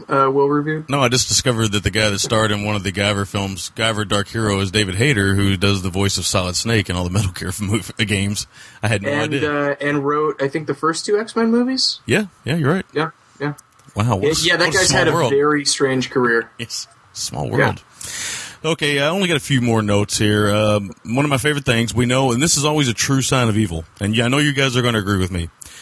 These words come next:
Speaker 2: You always know when your bad guy is really, really tough and really, really bad, and we're talking about Horn here,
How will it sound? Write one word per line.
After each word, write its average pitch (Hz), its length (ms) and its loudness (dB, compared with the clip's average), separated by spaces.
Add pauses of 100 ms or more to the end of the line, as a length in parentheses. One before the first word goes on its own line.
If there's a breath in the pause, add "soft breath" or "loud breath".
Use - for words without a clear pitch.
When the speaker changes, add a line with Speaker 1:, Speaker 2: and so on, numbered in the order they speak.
(140 loud breath)
Speaker 2:
You 113 120 0
always 147 280 2
know 143 160 2
when 135 120 4
your 113 80 2
bad 120 260 0
guy 110 120 2
is 98 160 2
really, 110 160 2
really 107 220 2
tough - 420 0
and 98 120 -6
really, 104 140 2
really 104 200 2
bad, 95 460 0
and 95 260 -4
we're 107 80 0
talking 113 220 0
about 104 140 2
Horn 107 280 2
here, 90 240 -4